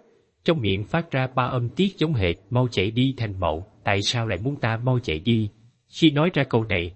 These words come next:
đầu óc của ông ta đột nhiên tỉnh táo lại, bởi vì ông ta nhìn thấy một bàn tay khô héo, thò ra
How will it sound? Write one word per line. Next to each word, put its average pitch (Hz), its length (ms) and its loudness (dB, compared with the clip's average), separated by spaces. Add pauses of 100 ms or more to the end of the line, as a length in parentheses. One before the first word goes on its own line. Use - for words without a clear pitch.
(120)
đầu 117 180 2
óc 190 240 -2
của 156 100 2
ông 147 140 -4
ta 127 180 0
đột 110 220 0
nhiên 117 180 0
tỉnh 104 240 -4
táo 151 220 -2
lại, 80 340 -4 (280)
bởi 139 200 4
vì 113 220 0
ông 151 220 -4
ta 151 100 0
nhìn 113 280 0
thấy 156 240 -2
một 98 240 -4
bàn 95 240 0
tay 127 140 2
khô 139 260 0
héo, 131 320 0 (460)
thò 101 260 2
ra 117 320 0